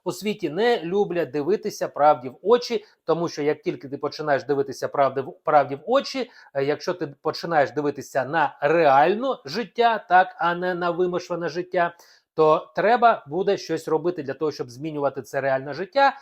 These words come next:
а люди не люблять щось робити. Люди,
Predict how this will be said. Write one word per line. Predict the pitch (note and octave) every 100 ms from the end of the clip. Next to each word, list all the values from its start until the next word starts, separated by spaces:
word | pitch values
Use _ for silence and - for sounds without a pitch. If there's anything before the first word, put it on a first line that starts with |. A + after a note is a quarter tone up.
| - -
а | D3+ D#3
люди | E3+ C4 A3+ E3+
не | C#3 F#3+ A3 D3
люблять | D#3 G3+ F3+ F#3
щось | - D3 C#3
робити. | C#3 A#2+ A2+ A2
Люди, | E3 F3 D#3 C#3